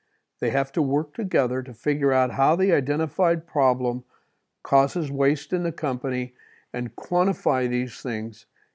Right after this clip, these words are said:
in hard dollars. And then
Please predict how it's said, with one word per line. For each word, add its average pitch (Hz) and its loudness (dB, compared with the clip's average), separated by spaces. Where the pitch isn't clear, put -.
in 120 -8
hard 113 -4
dollars. 110 -4
And 113 -10
then 143 0